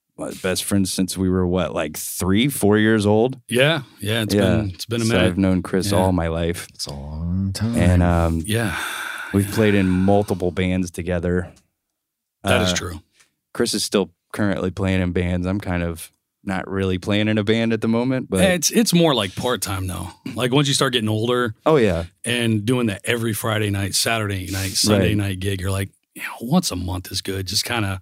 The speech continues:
Speaker 1: Yeah.
Speaker 2: you know, get the feeling and get out there and kinda,
Speaker 1: Yeah,
Speaker 2: you know, keep the
Speaker 1: definitely.
Speaker 2: dust shaking
Speaker 3: Mm.
Speaker 2: off a little bit.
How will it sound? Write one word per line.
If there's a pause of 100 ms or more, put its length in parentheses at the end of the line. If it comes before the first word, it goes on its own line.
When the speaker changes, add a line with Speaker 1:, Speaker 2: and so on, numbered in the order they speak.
Speaker 1:
Yeah. (600)
Speaker 2:
you
know,
get
the
feeling
and
get
out
there
and
kinda, (120)
Speaker 1:
Yeah,
Speaker 2:
you
know,
keep
the
Speaker 1:
definitely.
Speaker 2:
dust
shaking
Speaker 3:
Mm.
Speaker 2:
off
a
little
bit.